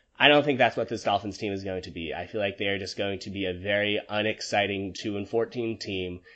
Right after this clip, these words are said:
They will go out there. They will put up just a very mediocre thirteen to seventeen points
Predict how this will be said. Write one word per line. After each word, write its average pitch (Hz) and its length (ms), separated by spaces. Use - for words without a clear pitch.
They 95 100
will 92 140
go 92 220
out 104 240
there. 104 340
They 101 180
will 98 140
put 110 260
up 101 240
just 101 200
a 101 60
very 95 300
mediocre 98 680
thirteen 107 640
to 92 80
seventeen 98 500
points 101 360